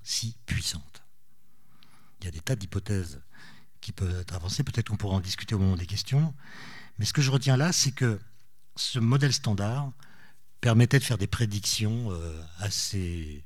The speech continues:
précises sur ce qu'on pourrait observer lorsqu'on fait des collisions de particules.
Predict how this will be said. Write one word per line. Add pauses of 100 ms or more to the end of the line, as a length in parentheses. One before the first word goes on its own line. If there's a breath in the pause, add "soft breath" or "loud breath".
(140)
précises (920 loud breath)
sur
ce
qu'on
pourrait
observer
lorsqu'on
fait
des
collisions
de
particules.